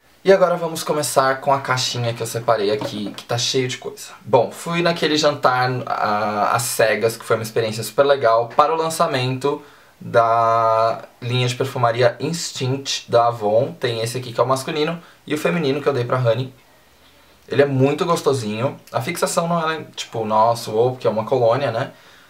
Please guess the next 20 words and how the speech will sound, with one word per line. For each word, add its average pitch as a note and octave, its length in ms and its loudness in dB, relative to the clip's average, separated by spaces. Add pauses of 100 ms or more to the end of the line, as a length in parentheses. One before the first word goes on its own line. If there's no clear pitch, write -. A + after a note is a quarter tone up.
(200)
Mas A2 380 -2
é A2 100 6
muito B2+ 300 2
gostoso, A2 440 2
gostei - 260 -2
bastante A#2 800 -2
e A2+ 80 -6
a A2+ 40 0
embalagem G#2+ 460 2
é B2+ 80 2
linda. G#2+ 460 -6 (180)
Então G#2+ 200 -2
esse G#2+ 140 -6
aqui A2+ 120 -2
é - 20 4
o A2+ 80 2
novo A2 220 0
perfume B2+ 360 -2
da A#2+ 120 4
Avon, A2+ 420 0